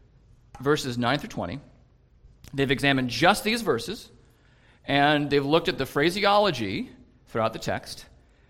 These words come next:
and they say that the vocabulary that's used and the style of writing that's used in these verses are unique, and they are nowhere to be found elsewhere in the Gospel of Mark. And of course, this,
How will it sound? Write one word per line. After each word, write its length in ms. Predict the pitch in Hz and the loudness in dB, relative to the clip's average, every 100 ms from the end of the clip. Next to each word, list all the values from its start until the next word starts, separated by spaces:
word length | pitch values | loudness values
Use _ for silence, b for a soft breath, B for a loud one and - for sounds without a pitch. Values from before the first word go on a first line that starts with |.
| b b | b b
and 100 | 131 | 0
they 60 | 139 | 0
say 220 | - 147 | 2 4
that 180 | 143 131 | 2 0
the 80 | |
vocabulary 960 | 127 147 147 - 196 254 254 139 98 120 | 0 0 0 -2 -2 0 0 0 0 -2
that's 240 | 120 - | -4 -6
used 420 | 87 80 101 170 - B B | -10 -8 -8 -10 -14 B B
and 220 | 143 160 | 0 2
the 80 | 160 | 2
style 580 | - - - 180 196 196 | -2 -4 2 4 6 4
of 180 | 175 160 | 2 2
writing 600 | 190 311 330 156 113 104 | 2 2 -2 -4 -4 -4
that's 220 | 104 - | -8 -10
used 400 | 107 104 113 120 | -8 -6 -6 -4
in 160 | 135 | -4
these 240 | 131 175 190 | -2 -4 -2
verses 640 | 220 247 - 78 123 175 - b b b | -2 -2 -4 -8 -8 -12 -20 b b b
are 180 | - 160 | 4 6
unique, 720 | 170 180 214 214 254 - - - - - _ _ b b | 6 2 0 0 -2 -4 -8 -18 -20 -20 _ _ b b
and 160 | b 147 | b 2
they 100 | 151 | 4
are 120 | 147 | 4
nowhere 720 | 151 165 214 240 175 113 123 | 2 2 2 2 0 0 0
to 80 | 139 | -2
be 100 | 165 | -2
found 400 | 165 139 123 135 - | 0 0 0 -2 -2
elsewhere 480 | 160 175 - 82 85 | -4 -4 -6 -8 -8
in 100 | 104 | -8
the 80 | |
Gospel 320 | 98 87 101 113 | -6 -8 -6 -8
of 80 | |
Mark. 300 | 131 160 - - _ _ _ _ _ _ _ _ _ _ _ _ | -6 -6 -8 -14 _ _ _ _ _ _ _ _ _ _ _ _
And 40 | - | -6
of 100 | - | 2
course, 180 | 175 | 2
this, 260 | - - - | 4 0 -2